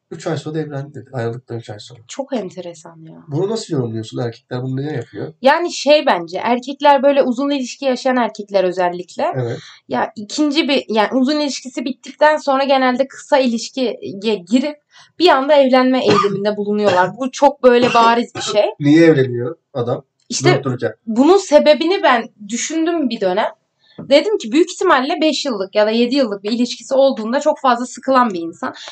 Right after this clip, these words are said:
Speaker 2: "Ya evleneyim artık, evlendikten sonra ne bok yiysem yiyeyim." diye bir durum var bence.
Speaker 1: Bilmiyorum. Yani bir de erkeklerde şu vardır, hem cinslerinde, e, ilişki bittikten sonra sudan çıkmış balığa dönerler. Çünkü çok alışkanlıkları otur-, yani hep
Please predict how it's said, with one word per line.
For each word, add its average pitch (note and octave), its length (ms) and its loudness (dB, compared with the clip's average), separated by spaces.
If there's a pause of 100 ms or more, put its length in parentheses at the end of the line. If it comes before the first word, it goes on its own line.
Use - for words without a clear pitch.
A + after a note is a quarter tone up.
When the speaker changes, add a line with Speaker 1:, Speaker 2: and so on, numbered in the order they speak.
(100)
Speaker 2:
"Ya C4+ 160 2
evleneyim D4 680 2
artık, A#3+ 340 2
evlendikten C#4 600 4
sonra D#4 340 4
ne D#4 180 6
bok D4+ 240 6
yiysem C#4+ 500 -2
yiyeyim." C#4+ 420 -2
diye B3 380 -2
bir A#3 180 -8 (140)
durum A3+ 260 -6
var D#3+ 180 -8
bence. A2+ 300 -14
Speaker 1:
Bilmiyorum. A#2 480 -6 (260)
Yani D3+ 260 4
bir F3 80 2
de F#3 40 4
erkeklerde D3+ 880 2
şu - 180 -8
vardır, A#2 380 2
hem A#2+ 180 -4
cinslerinde, A#2 720 -6 (140)
e, A#2+ 60 -8 (2000)
ilişki C3 340 -4
bittikten C3 420 -6
sonra B2+ 200 -10
sudan B2 260 -4
çıkmış - 320 -14
balığa B2 220 -2
dönerler. A#2 380 -8
Çünkü - 220 -12
çok C3 220 -10
alışkanlıkları A#2 680 -6
otur-, B2 320 -10
yani A2+ 260 -2
hep C#3+ 180 -8